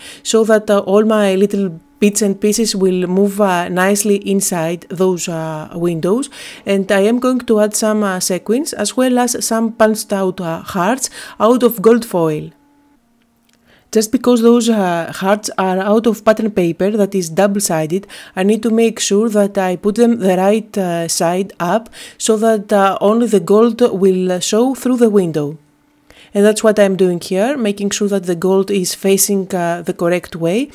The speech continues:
And now I can cover up the windows. This will ensure that, uh, all those little bits and pieces inside the windows will not go anywhere. Shaker cards are on trend lately,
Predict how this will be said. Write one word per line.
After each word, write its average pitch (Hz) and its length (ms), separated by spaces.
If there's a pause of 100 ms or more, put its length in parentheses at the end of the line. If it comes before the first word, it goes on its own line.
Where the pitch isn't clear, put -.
(260)
And 202 80
now 233 160
I 262 100
can 233 200
cover 214 360
up 277 200 (100)
the 196 680
windows. 156 540 (1600)
This 233 300
will 208 240
ensure 180 540
that, 220 300
uh, 208 60
all 220 260
those 214 300
little 202 300
bits 196 260
and 180 160
pieces 262 340
inside 214 460
the 170 160
windows 190 380 (260)
will 208 160
not 226 240
go 208 240
anywhere. 151 540 (1400)
Shaker 220 340
cards 202 380
are 208 160
on 180 200
trend 208 340
lately, 165 500